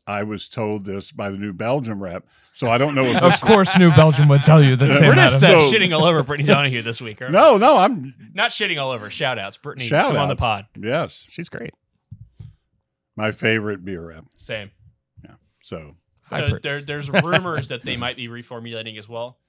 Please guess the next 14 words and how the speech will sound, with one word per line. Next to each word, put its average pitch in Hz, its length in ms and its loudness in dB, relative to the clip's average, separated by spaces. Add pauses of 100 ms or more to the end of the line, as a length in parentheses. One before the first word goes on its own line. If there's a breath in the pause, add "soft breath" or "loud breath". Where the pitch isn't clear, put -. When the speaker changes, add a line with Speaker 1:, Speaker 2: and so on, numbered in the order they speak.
Speaker 1:
Yes, 120 400 -8 (100)
the 110 120 -12
rumors. 117 560 -6 (200)
Speaker 3:
So 190 320 -6
amber 233 680 -8 (960)
ales 208 420 -10
and 185 160 -14
amber 190 340 -12
lagers 214 720 -14
are 180 80 -10
probably 208 420 -12
not 202 380 -12
the 226 60 -14
most 220 280 -12